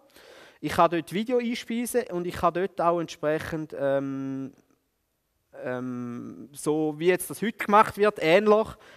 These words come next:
live, äh, Content reingeben. Also PowerPoint-Präsentationen, ähm, so bi-, eben wie ich jetzt da im Fernsehen quasi komme, entsprechend auch dargestellt. Und das Ganze wird nachher über den Azure Media Service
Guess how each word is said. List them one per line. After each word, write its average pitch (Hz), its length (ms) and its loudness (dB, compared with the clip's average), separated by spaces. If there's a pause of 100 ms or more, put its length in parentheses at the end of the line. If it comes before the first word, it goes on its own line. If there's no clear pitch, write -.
live, 160 720 4
äh, 147 300 2
Content 151 720 -2
reingeben. 131 460 0 (480)
Also 113 240 -8
PowerPoint-Präsentationen, 139 1800 -2
ähm, 113 500 -6
so 113 360 -12
bi-, 143 200 -6
eben 131 300 -4
wie 143 300 -4
ich 151 80 -8
jetzt - 180 -8
da 131 80 0
im 127 80 -2
Fernsehen 170 340 0
quasi 175 320 2
komme, 190 280 0 (420)
entsprechend 160 560 0
auch 185 160 8
dargestellt. 226 680 8
Und 190 160 -4
das 185 120 -6
Ganze 196 360 4
wird 180 140 0
nachher 190 220 2
über 175 100 -2
den 156 100 0
Azure 180 240 0
Media 180 360 0
Service 175 520 0